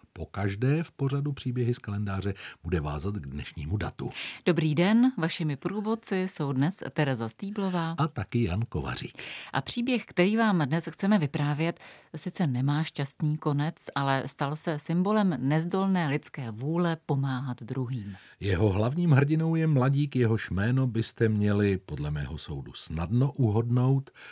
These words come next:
Speaker 1: prostřednictvím našich tří nápověd.
Speaker 2: Tou první je Kanada, tedy země, ve které se v roce devatenáct set padesát osm narodil.
Speaker 1: Další indicí je sportovní disciplína, konkrétně běh.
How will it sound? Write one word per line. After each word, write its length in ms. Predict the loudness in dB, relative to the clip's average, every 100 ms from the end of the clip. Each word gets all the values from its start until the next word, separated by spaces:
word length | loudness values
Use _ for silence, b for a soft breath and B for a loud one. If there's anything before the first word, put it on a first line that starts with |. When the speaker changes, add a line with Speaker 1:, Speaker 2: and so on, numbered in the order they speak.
| B -8
Speaker 1:
prostřednictvím 1000 | -6 -6 -2 -2 -2 -4 -4 -2 -2
našich 360 | -2 -4 -6 -10 -12
tří 280 | -6 -2 -2
nápověd. 600 | -2 -4 -6 -6 -8 -14 B B B -2
Speaker 2:
Tou 160 | 0 2
první 480 | 2 4 6 6 6
je 140 | 0 -6
Kanada, 500 | -2 2 2 2 -2 -4
tedy 220 | -4 -2
země, 500 | 0 0 0 -2 -4
ve 80 | -6
které 340 | -6 -4 -4
se 140 | -6 -6
v 60 |
roce 360 | -4 -6 -6 -4
devatenáct 480 | -4 -4 -4 -6 -8
set 140 | -10
padesát 460 | -6 -6 -6 -10 -10 -14
osm 400 | -16 -8 -6 -4
narodil. 420 | -4 -6 -6 -10 -14 B B B B
Speaker 1:
Další 320 | 0 0 4
indicí 640 | 6 6 6 4 2 4 6
je 100 | 4
sportovní 600 | 4 2 6 4 4 0
disciplína, 880 | -2 -4 -4 0 0 2 2 0 -2 _
konkrétně 760 | -4 -4 -2 -2 -2 -2 -2 -4 -10
běh. 680 | -6 0 2 0 -4 -20